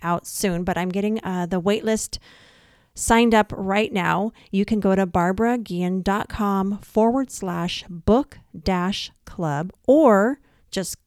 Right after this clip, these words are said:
go to barbara guillen dot com, find the book club tab, and join the wait list.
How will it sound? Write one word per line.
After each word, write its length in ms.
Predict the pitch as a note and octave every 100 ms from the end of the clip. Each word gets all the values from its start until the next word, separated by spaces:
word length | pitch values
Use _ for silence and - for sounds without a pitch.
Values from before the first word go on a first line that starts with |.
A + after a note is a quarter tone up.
| -
go 140 | E3
to 100 | E3+
barbara 320 | F3 E3 E3
guillen 280 | E3 E3 E3
dot 200 | E3 E3+
com, 340 | - C#4 D#4+ F4
find 340 | - F#3 F#3+
the 60 | F#3
book 280 | E3+ F3+
club 300 | - - D#3+ D#3
tab, 480 | - F#3+ E3+ C4+ E4 - - - _
and 180 | G#3+ G3+
join 260 | F#3+ F#3+
the 100 | F#3
wait 240 | E3+ E3 -
list. 420 | - - - -